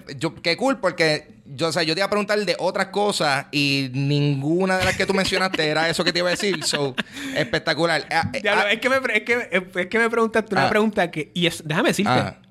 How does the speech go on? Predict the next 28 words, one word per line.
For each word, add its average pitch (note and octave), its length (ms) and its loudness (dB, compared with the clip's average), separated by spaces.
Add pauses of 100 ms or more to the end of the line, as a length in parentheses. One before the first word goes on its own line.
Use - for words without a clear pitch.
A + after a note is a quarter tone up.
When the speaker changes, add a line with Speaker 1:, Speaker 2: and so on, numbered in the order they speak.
(180)
Speaker 2:
hay C#3+ 200 -2
mucho F3 380 2
de, E3+ 140 2
respecto E3 500 0
a - 20 4
lo E3 60 2
que D#3 80 -2
yo F3+ 60 2
estoy B3+ 160 0
hablando, C4 300 2
hay E3 140 2
mucho F#3+ 580 0
debate. D3 480 0 (360)
Porque D#3+ 260 0
entonces D#3+ 360 0
tú G3+ 80 0
dices, A3 300 2
entonces, D#3 300 -2
¿y, D#3 260 -2
y - 180 -4 (320)
qué C#3 140 -4
zodiaco C#3+ 400 2
yo D3 140 2
utilizo C#3+ 320 0
en D3+ 60 0
la D3+ 60 -2
astrología? D3 560 -4
Speaker 1:
Ujú. A2+ 340 2